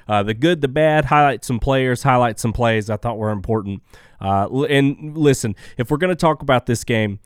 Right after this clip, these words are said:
uh, uh, we have to start with Mark Mitchell. Mark Mitchell has had m-, the best two-game stretch, I think, of his career as a Blue Devil. And nothing does my heart better than to see this, 'cause Mark had gone through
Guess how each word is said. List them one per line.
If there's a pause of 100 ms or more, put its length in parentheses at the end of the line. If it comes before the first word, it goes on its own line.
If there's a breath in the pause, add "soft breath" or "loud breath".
(200 soft breath)
uh,
uh,
we
have
to
start
with
Mark
Mitchell.
Mark
Mitchell (220 soft breath)
has
had (120)
m-,
the
best
two-game
stretch,
I
think,
of
his
career (320 loud breath)
as
a
Blue
Devil. (560)
And
nothing
does
my
heart
better
than
to
see
this,
'cause
Mark
had
gone
through